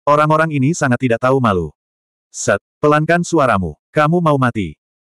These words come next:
Di pintu masuk, semua orang berbisik ketika mereka melihat kelompok tentara bayaran jahat darah memasuki Sumi Abis. Mereka sangat muak dan benci terhadap kelompok tentara bayaran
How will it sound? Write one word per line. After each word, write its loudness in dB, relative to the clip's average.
Di -4
pintu 2
masuk, 0
semua 0
orang 0
berbisik -2
ketika -2
mereka -2
melihat -2
kelompok 0
tentara 0
bayaran 0
jahat -2
darah 0
memasuki -2
Sumi -4
Abis. -6
Mereka 2
sangat 0
muak 0
dan 0
benci 0
terhadap -2
kelompok 0
tentara 0
bayaran 2